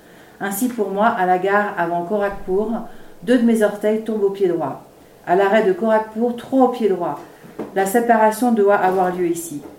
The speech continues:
Le train n'a que quelques minutes d'arrêt et Udo veut, doit encore tirer du matériel à emporter. Il est très énervé.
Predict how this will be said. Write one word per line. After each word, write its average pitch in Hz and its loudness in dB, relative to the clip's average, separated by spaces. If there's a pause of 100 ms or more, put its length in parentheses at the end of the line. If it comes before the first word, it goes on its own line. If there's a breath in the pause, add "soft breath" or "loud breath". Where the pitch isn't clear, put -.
(400 loud breath)
Le 190 2
train 226 0
n'a 202 2
que 185 -4
quelques 233 0
minutes 196 -4
d'arrêt 180 0
et 175 -4
Udo 202 0
veut, 180 -6 (380 loud breath)
doit 196 2
encore 202 0
tirer 208 0
du 190 -6
matériel 185 -4
à 175 -2
emporter. 160 -8
Il 185 -2
est 185 0
très 208 -2
énervé. 156 -6